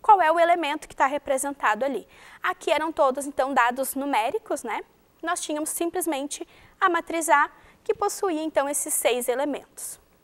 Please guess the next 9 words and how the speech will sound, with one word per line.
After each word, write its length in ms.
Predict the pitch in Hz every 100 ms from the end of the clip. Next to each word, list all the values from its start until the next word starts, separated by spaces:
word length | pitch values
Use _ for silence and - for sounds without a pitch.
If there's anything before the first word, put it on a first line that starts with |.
| _ _ _ _ _ _ - - - - - -
Aqui 280 | 320 - 466
eu 100 | 494
trouxe 360 | 392 392 -
uma 140 | 392 370
forma, 340 | - 302 330
então, 280 | 339 339 349
genérica 640 | 294 349 339 294 294 285 285
da 140 | 285
gente 500 | 277 269 - 285